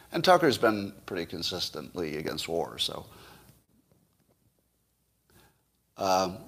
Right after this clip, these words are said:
<laughs> somebody's worried about being, getting canceled for being a Russian puppet. I don't think that's a risk. I, I think you could actually be a Russian puppet and you wouldn't get canceled. <laughs> But I'm not.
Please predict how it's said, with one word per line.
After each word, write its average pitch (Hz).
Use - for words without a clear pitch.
<laughs> -
somebody's 127
worried 120
about 107
being, 107
getting 101
canceled 104
for -
being 95
a 87
Russian 92
puppet. 95
I 104
don't 120
think 131
that's 123
a 120
risk. -
I, -
I 107
think 131
you 127
could 117
actually 117
be 120
a 160
Russian 90
puppet 95
and 90
you 87
wouldn't 92
get -
canceled. 104
<laughs> -
But 98
I'm 95
not. 104